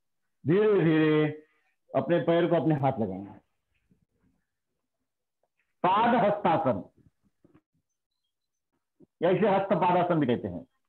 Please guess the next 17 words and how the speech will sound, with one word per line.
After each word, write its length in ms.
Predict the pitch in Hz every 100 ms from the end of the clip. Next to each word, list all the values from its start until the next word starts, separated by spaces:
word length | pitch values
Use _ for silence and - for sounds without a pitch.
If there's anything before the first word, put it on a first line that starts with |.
| _ _ _ _ _ _
श्वास 280 | - 196 202
को 80 | 196
भरते 260 | 170 -
हुए 220 | 156 247 339 - _ 349
ऊपर, 380 | 285 104 - _ _ _ _ _ _ _ _ _ _ _ _ _ _ _
सामान्य। 420 | - 175 143 117 98 - _ _ _ _ _ _ _ _ _ _ _ _ _ _ _ _ _ _ _ _ _ _ _
चार 260 | - 240 277
आसन 300 | 247 254 262
हमने 240 | 220 220 254
खड़े 200 | 220 214
होकर 260 | 202 208
किए, 220 | 196 151 101 - _ _ _ _ _ -
तारासन, 580 | 160 180 214 240 254 302 302 - _ _ _ _ _ _ -
वृक्षासन, 800 | 110 190 - 240 240 254 285 311 - _ _ _ -
अर्धचंद्रासन 1080 | 175 208 269 285 254 262 262 262 269 277 320 311 - _
और 220 | 175 247 311 - -
पादहस्तासन। 760 | 185 185 165 - 123 107 95